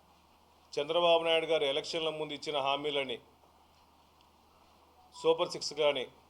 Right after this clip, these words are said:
ఏ హామీ లేకుండా ఎలక్షన్ల ముందు మాత్రం మొత్తం మైకుల ముందు ఊదరగొట్టి, "ఈ రాష్ట్రాన్ని నేను అభివృద్ధి పద-, అభివృద్ధి పదంలో నడి-, నడిపిస్తానని" చెప్పేసి,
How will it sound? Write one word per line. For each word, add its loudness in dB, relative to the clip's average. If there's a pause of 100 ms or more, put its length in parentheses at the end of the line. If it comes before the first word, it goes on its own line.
(880)
ఏ 2
హామీ 4
లేకుండా 2 (1120)
ఎలక్షన్ల 0
ముందు -4
మాత్రం 0
మొత్తం -2
మైకుల -2
ముందు -6
ఊదరగొట్టి, -2 (920)
"ఈ 0
రాష్ట్రాన్ని 4
నేను 2
అభివృద్ధి -4
పద-, -2 (340)
అభివృద్ధి -4
పదంలో 0
నడి-, -10
నడిపిస్తానని" 0
చెప్పేసి, -4